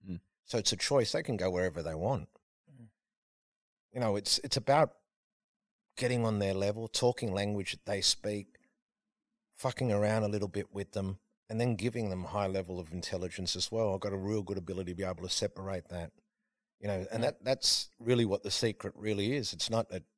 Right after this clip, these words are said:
Speaker 2: and it's not, and the other thing, of course, that I've got over everybody else is I've got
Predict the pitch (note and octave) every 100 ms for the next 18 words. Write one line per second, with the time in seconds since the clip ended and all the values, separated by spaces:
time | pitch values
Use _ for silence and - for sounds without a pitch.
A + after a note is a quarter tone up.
0 | _ _ _ _ _ _ _ - B2 A#2+
1 | - A#2+ - D2 _ _ - C3 D#3+ E3
2 | - G#2 F#2 - G#2+ G2+ - F#2 F2 G2
3 | F#2+ G2 G2 F#2 F#2 F2 F#2+ F#2+ G2 F#2+
4 | F#2+ A2 B2